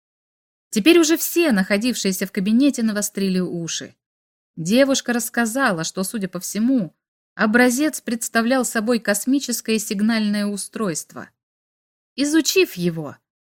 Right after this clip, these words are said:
учёные люди могли бы получить почти полную картину того, каким образом неизвестные конструкторы этого устройства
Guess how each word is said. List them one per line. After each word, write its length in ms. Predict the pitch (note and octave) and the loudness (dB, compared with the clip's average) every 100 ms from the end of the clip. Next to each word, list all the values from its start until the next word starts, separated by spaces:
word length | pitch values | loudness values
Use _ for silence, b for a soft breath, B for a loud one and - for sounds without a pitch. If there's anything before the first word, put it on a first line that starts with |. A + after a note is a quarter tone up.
| _ | _
учёные 640 | F#3+ A3+ D#4 F#4 E4+ D4+ | -2 2 4 4 6 4
люди 320 | C#4 D#4 D4 C4 | 6 6 4 4
могли 340 | B3 A3+ C4 | 2 2 0
бы 140 | A#3+ | -2
получить 600 | A#3 G#3+ G#3 G3+ C#4+ A#3 | -4 -4 -4 -2 -2 -2
почти 340 | - - - C#4 | -4 -4 -4 -6
полную 520 | _ D4 A#3 F#3+ F#3+ | _ -2 0 2 2
картину 440 | F#3+ G#3 B3 G3 | 0 -4 -2 -2
того, 440 | F3+ F#3+ A#3+ B3 - _ _ _ - | -2 -2 0 0 -2 _ _ _ -6
каким 340 | B3 E4 E4+ - | -4 -2 -2 -2
образом 580 | D#4 D4+ G3 F#3+ F3+ G3 | 2 4 4 2 2 2
неизвестные 720 | A3 A3 G#3+ A#3+ G#3+ F#3+ F#3 | 4 2 2 0 0 0 -2
конструкторы 680 | F#3 G3 - D#4+ - G#3+ G3 | -2 -4 -4 -4 -4 -2 -2
этого 240 | F#3 F#3 | -2 -4
устройства 760 | G#3 - D#4 D4+ - A#3 A3+ | -6 -6 0 0 0 -2 -2